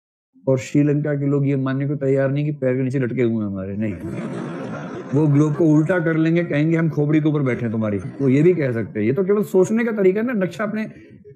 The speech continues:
कहाँ से बनाया, आपने बीच में कौन सी रेखा को रखा, इस बात से नक्शा बन जाता है।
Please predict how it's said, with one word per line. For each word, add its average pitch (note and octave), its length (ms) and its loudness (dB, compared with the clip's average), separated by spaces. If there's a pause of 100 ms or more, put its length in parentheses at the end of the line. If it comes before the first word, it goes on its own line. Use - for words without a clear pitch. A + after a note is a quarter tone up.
कहाँ F3 240 2
से A3 160 0
बनाया, A#2 420 -2 (680)
आपने D3+ 260 0
बीच D3+ 300 2
में F3+ 100 -2
कौन F3+ 240 2
सी F#3+ 140 4
रेखा D3 240 2
को C#3+ 120 0
रखा, C3+ 260 -2
इस C#3+ 160 -2
बात D#3 240 0
से C#3+ 60 -2
नक्शा B2 260 -4
बन G#2+ 180 -2
जाता G2+ 320 -8
है। F2+ 80 -12